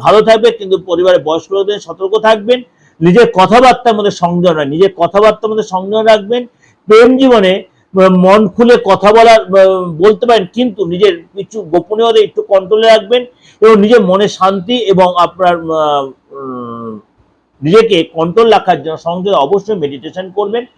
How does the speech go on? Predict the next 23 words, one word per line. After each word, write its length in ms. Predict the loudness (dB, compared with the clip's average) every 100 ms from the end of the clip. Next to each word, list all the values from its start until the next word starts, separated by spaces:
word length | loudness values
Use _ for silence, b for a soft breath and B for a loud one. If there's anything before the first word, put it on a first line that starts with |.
| b b
তাহলে 140 | 2 4
আপনার 280 | 4 2 2
মন 320 | 2 0 0
মেজাজ 240 | 0 0
অবশ্যই 420 | 0 0 -2 0 -2
আগের 200 | 0 -4
চেয়ে 200 | -6 -6
অনেকটা 240 | -6 -6
বেটার 340 | -4 -2 -2
হবে। 220 | -4 -12 -16 _ _ _ _ _ _ _
এটা 200 | 0 2
আপনাদের 280 | 4 4 4
কাছে 200 | 4 2
আমি 280 | 0 -2 -8 _ _ _ _ _ _ _ -20 -20 _
এই 180 | 2 4
যে 260 | 4 2 0 _
বারো, 760 | -18 -4 2 4 6 4 2 -10 _ _ _ _ _ _ -18 -8
মানে, 480 | -4 0 0 0 -2
আহ, 1300 | -2 0 2 4 2 0 -4 -6 -10 -12 -12 -14 -18 _ _ _
প্ল্যানেট 440 | 0 2 4 2 0
নিয়েই 300 | 2 2 2
বললাম, 400 | 2 4 0 0
অর্থাৎ 400 | -4 2 2